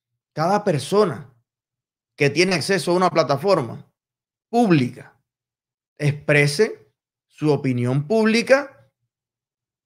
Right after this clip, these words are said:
pero no solamente para denunciar lo que hay, sino para apoyar el cambio que viene.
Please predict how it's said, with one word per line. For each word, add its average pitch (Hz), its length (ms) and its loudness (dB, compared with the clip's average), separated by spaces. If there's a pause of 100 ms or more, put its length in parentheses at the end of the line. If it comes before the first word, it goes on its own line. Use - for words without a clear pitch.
(160)
pero 175 260 6
no 185 580 2
solamente 214 720 4
para 208 220 4
denunciar 170 540 2
lo 254 160 4
que 151 120 0
hay, 190 340 4 (1800)
sino 131 420 -4
para 202 280 4
apoyar 147 440 2
el 190 160 0
cambio 202 680 0 (420)
que 160 140 2
viene. 247 580 0